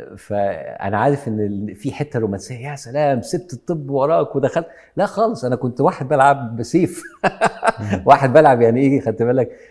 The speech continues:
Speaker 1: آه، يعني، آه، ب-، بط-، يعني واخد الاحتياط واجب وربنا يستر، وده ما حصلش، ممكن ترجع وكلام من ده وبتاع.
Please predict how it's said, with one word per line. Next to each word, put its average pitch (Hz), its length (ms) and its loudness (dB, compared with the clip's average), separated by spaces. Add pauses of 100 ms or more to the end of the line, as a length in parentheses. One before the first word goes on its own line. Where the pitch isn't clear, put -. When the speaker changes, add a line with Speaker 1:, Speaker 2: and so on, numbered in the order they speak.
(140)
Speaker 1:
آه، 92 520 2
يعني، 82 640 -6
آه، 87 320 -6
ب-، 85 380 -8
بط-، 98 280 -2
يعني 85 360 -4
واخد 113 280 2
الاحتياط 107 400 -2
واجب 101 380 -2
وربنا 95 340 -4
يستر، 104 180 -4
وده 95 140 0
ما 98 100 -4
حصلش، 95 360 -10
ممكن - 260 -10
ترجع 90 300 -6
وكلام 90 320 -10
من 90 140 -12
ده 87 80 -12
وبتاع. - 240 -20